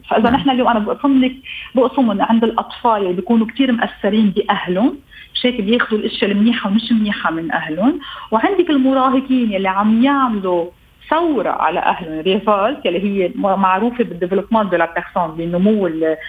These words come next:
Speaker 1: النفسي عند ال-، المراهقين، وبيروحوا ضدهم كومبليتلي. سو، شفتي كيف بتصير التركيبة؟ سو، المراهق اللي هو اوريدي بده يثبت حاله كتير، وبعده منه مؤهل لأنه ناقصه الخبرة.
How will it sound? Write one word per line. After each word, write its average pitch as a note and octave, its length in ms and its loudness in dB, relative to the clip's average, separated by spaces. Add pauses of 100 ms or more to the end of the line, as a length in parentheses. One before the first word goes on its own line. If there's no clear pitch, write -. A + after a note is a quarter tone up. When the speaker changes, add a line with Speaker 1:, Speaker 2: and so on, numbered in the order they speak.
(160)
Speaker 1:
النفسي F3+ 760 -2
عند F3 200 2
ال-، E3 180 0
المراهقين، F#3 1080 0 (240)
وبيروحوا C#4+ 480 0
ضدهم A#3+ 360 0
كومبليتلي. F#3+ 680 -2 (340)
سو، G#3 200 0
شفتي E4 300 -2
كيف A#3 160 -4
بتصير B3 280 -4
التركيبة؟ D#3 640 -4 (360)
سو، C#4 100 2
المراهق D#4+ 520 0
اللي C4 120 0
هو C#4+ 140 2
اوريدي C4 300 0
بده A3 200 0
يثبت A#3 320 -6
حاله B3 340 0
كتير، A3 460 -2 (200)
وبعده G#3+ 440 0
منه B3+ 260 2
مؤهل A3 480 -2
لأنه G3 300 -4
ناقصه A#3+ 480 -2
الخبرة. - 480 -4